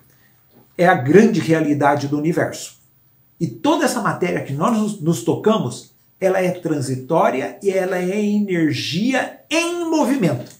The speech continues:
E tudo que se movimenta determina um campo magnético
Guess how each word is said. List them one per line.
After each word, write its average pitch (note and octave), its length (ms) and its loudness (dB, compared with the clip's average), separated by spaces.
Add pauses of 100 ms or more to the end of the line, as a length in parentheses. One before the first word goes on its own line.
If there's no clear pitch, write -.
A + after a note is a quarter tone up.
(420)
E F#3+ 80 0
tudo F4 400 6
que - 80 -4
se G3 120 2
movimenta D#3 800 0
determina F3+ 640 4
um F3+ 100 0
campo F3 280 0
magnético E3 720 -2